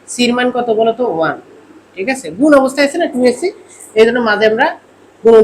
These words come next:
চিহ্ন দিলাম। তারপরে এখানে সি স্কয়ার দেওয়া আছে, তার মানে ওয়ান এর উপরে স্কয়ার, ঠিক আছে? তাহলে এখানে দুইকে দুই দ্বারা গুণ করে টু into টু মাইনাস, তারপরে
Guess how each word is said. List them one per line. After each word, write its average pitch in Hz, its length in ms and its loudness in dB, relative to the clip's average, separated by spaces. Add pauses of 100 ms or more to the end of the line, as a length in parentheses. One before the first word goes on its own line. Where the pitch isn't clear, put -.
চিহ্ন 190 160 0 (120)
দিলাম। 131 200 -4 (500)
তারপরে 247 320 2
এখানে 277 200 2 (320)
সি - 120 2 (120)
স্কয়ার 240 260 0
দেওয়া 170 200 4
আছে, - 120 -20 (100)
তার 208 140 -6
মানে 220 180 0
ওয়ান 226 200 4
এর 226 120 -4
উপরে 226 180 -2 (120)
স্কয়ার, 135 300 -4 (480)
ঠিক 226 180 -2
আছে? - 140 -10 (560)
তাহলে 220 220 4
এখানে 226 220 0
দুইকে 226 320 0
দুই 220 120 0
দ্বারা 220 220 2
গুণ 220 160 4
করে 226 140 0 (100)
টু 233 80 -8 (120)
into 208 240 -4
টু 190 80 -8 (460)
মাইনাস, - 340 -2 (680)
তারপরে 226 360 0